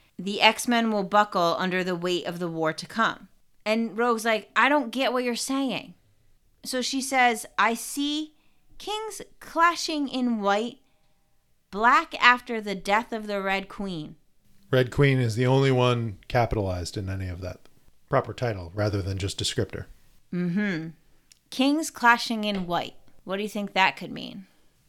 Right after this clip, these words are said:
Speaker 2: Christian Frost, wha-, the White Queen.
Speaker 1: Kingpin?
Speaker 2: Kingpin, yeah, that's fair.
Speaker 1: Black after the death of the Red Queen. That means you don't see anything after that death?
Speaker 2: Maybe.
Speaker 1: Or a shadow?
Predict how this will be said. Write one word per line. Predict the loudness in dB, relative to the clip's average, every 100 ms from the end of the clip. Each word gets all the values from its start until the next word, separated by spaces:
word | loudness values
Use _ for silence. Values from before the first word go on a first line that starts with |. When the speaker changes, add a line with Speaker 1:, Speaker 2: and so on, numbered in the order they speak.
| _ _
Speaker 2:
Christian | -10 -8 -6
Frost, | -2 2 2 0 -6 -12 -16 -16 -8
wha-, | -6 -4
the | -4
White | -2 -4 -2
Queen. | 2 4 4
Speaker 1:
Kingpin? | 4 6 6 2 -10 -16
Speaker 2:
Kingpin, | -8 -4 -2 0
yeah, | 2 2 2
that's | -2 -6
fair. | -4 -2 -2 -4 _ _ -2
Speaker 1:
Black | 4 4 4 0
after | 0 0 -4
the | -4
death | 0 4 4 2
of | -8
the | -4
Red | 0 0 -2
Queen. | -8 -8 -10 -4
That | -2 -2
means | -4 -8 -10 -14 -16 _ _
you | 0
don't | 0
see | 0 2
anything | 2 2 2 -2 0
after | 0 0 0
that | -2 0
death? | 0 -2 -4 -20 _ _ _ -10 0
Speaker 2:
Maybe. | 2
Speaker 1:
Or | 4 4 4 4 -2 -6
a |
shadow? | -2 4 6 4 0